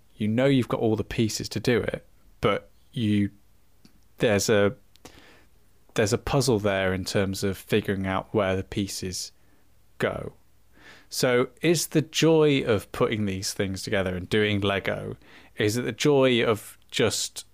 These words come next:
taking yourself away from the world and creating something, even if someone's telling you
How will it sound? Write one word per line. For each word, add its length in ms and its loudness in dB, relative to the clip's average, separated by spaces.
taking 600 0
yourself 500 -2
away 300 0
from 180 -8
the 80 -2
world 400 0
and 220 -6
creating 640 0
something, 420 -4
even 260 -2
if 120 -4
someone's 400 -4
telling 340 -4
you 280 -2